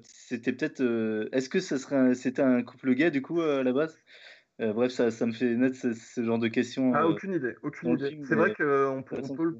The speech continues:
Speaker 2: on
Speaker 1: voir
Speaker 2: peut, on peut le comprendre comme ça, ouais. Il y a,
Speaker 1: Ouais.
Speaker 2: elle a un, un binôme, en tout cas, euh, dont elle,
Speaker 1: Parce
Speaker 2: dont
Speaker 1: que
Speaker 2: elle est censée être proche, ouais.
Speaker 1: Et, euh, moi, ça me fait penser à autre chose, euh, ce que vous racontez sur Switch, euh, ça me, mais, mais qui est assez lié.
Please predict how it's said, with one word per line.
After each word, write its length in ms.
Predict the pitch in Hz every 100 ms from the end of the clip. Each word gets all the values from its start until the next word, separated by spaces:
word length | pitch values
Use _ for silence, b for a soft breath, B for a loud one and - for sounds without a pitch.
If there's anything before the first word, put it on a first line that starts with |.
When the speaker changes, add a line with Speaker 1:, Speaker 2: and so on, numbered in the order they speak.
| -
Speaker 2:
on 80 | -
Speaker 1:
voir 100 | 127
Speaker 2:
peut, 120 | 160 165
on 120 | 143 131
peut 100 | 170
le 60 |
comprendre 340 | 170 156 151 147
comme 180 | 147
ça, 180 | 147 156
ouais. 160 | 139 123
Il 280 | 123 120 123
y 20 | 120
a, 220 | 117 113
Speaker 1:
Ouais. 80 | 113 92
Speaker 2:
elle 80 | 117
a 60 | 123
un, 360 | 120 117 117 117
un 100 | 123
binôme, 340 | 127 147 151
en 80 | 135
tout 120 | -
cas, 260 | - 135 131
euh, 240 | 113 110
dont 180 | 110 120 117
elle, 80 |
Speaker 1:
Parce 140 | 113 113
Speaker 2:
dont 60 | 123
Speaker 1:
que 60 | 117
Speaker 2:
elle 60 |
est 40 | 117
censée 280 | 123 -
être 100 | 113
proche, 320 | - 123 120 -
ouais. 80 | - _ _ _ B B B B B 123
Speaker 1:
Et, 120 | 123
euh, 140 | 120
moi, 200 | 123 185
ça 160 | 190 151
me 80 | 131
fait 120 | 127
penser 260 | 143 147 160
à 40 |
autre 120 | 131
chose, 240 | - 175 151
euh, 160 | 123 113
ce 120 | -
que 80 | 127 117
vous 100 | 110
racontez 500 | 110 113 113 123 117
sur 160 | 113 113
Switch, 360 | - 175 - B B B B -
euh, 560 | 113 107 107 104 104
ça 200 | 110 -
me, 640 | 117 113 110 113 113 117 110 113
mais, 240 | 110 110
mais 460 | 113 110 110 107 107
qui 160 | -
est 20 | 113
assez 200 | 117 120
lié. 340 | 131 160